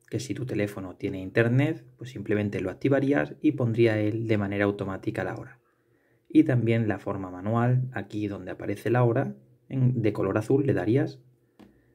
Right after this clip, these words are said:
Y ahora vuelve a aparecer aquí abajo, hora, le vuelves a dar y seleccionas la hora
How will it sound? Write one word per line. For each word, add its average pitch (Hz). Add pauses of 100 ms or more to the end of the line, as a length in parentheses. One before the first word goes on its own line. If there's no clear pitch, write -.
(400)
Y 147
ahora 135
vuelve 117
a -
aparecer 104
aquí 101
abajo, 117
hora, 151
le 101
vuelves 98
a 135
dar 135 (580)
y 143
seleccionas 113
la 95
hora 113